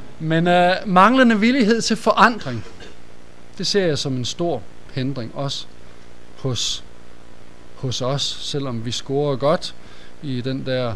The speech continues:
naturlige kirkevækstundersøgelse. Og alligevel. Isolation. Koinonitis kalder kirkevækstforskerne det fællesskabssyge, vi har nok i os selv. Det er så tydeligt at mærke.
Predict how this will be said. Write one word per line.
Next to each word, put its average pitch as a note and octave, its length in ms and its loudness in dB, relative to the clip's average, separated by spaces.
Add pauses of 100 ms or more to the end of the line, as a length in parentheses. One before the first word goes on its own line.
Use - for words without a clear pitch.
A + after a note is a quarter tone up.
(120)
naturlige B2 440 -4
kirkevækstundersøgelse. A#2 1300 -6
Og C#3 120 0
alligevel. C#3+ 420 2 (1900)
Isolation. F#3 840 4 (400)
Koinonitis F3+ 1040 4
kalder D3+ 280 0
kirkevækstforskerne C#3 1200 -2
det B2+ 100 -4
fællesskabssyge, G3 1300 2 (1200)
vi C#3+ 120 -2
har D3+ 120 2
nok E3+ 260 4
i F#3 120 2
os D#3+ 120 2
selv. E3+ 260 2 (560)
Det F3+ 60 -6
er - 20 -2
så F3 100 -2
tydeligt A#3+ 380 2
at F#3 60 6
mærke. F#3 340 4